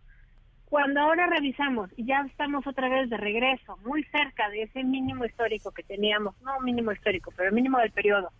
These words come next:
em, que teníamos en dos mil veinte, pues sí, sí son buenas noticias, hay que reconocerlo, sobre todo porque no quiere decir que sean ingresos de todo tipo. No estamos contando transferencias, no estamos contando remesas, es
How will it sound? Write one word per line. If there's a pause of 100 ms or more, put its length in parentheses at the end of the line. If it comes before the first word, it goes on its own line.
(400)
em,
que
teníamos
en
dos
mil
veinte,
pues
sí, (160)
sí
son
buenas
noticias,
hay
que
reconocerlo, (800)
sobre
todo
porque
no
quiere
decir
que
sean
ingresos
de
todo
tipo. (300)
No
estamos
contando
transferencias, (140)
no
estamos
contando
remesas,
es